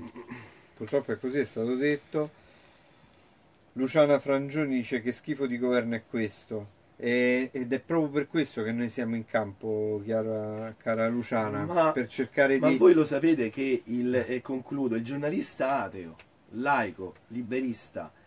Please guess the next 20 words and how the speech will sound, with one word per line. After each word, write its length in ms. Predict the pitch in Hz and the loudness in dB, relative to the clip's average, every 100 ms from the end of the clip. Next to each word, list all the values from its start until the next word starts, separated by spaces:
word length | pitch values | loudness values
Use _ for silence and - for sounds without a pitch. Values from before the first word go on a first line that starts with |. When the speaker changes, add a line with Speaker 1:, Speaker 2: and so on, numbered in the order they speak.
| _ - | _ -12
Speaker 2:
che 100 | 117 | -10
si 160 | - | -6
chiama 240 | 139 135 120 | -2 0 -2
Piero 320 | 147 151 135 | -2 -2 -4
Stellini, 640 | - 120 117 120 104 87 | -6 -6 -2 -2 -2 -6
credo 300 | 82 127 139 | -6 -4 -2
del 180 | 113 113 | -2 -4
Giornale 460 | 113 117 139 160 131 | -4 -4 0 0 0
o 20 | |
del 160 | 113 104 | -4 -6
Corriere, 520 | 110 107 95 82 87 | -8 -6 -6 -10 -10
quando 320 | 156 175 147 | -2 0 0
ha 40 | 123 | -6
scritto: 540 | - 123 95 - 90 | -4 -6 -6 -10 -8
"Ma 160 | 120 180 | -4 -2
perché 520 | - 196 - 117 92 - - - - | -2 -6 -4 -6 -6 -12 -20 -20 -6
un 160 | 139 147 | -2 0
omosessuale, 880 | 143 135 131 - 147 151 147 120 | 0 -4 -8 -6 -2 2 2 2
se 220 | 113 143 139 | -2 -8 -8
picchiato, 800 | 127 117 - 143 143 123 113 | -10 -12 -4 0 2 2 -2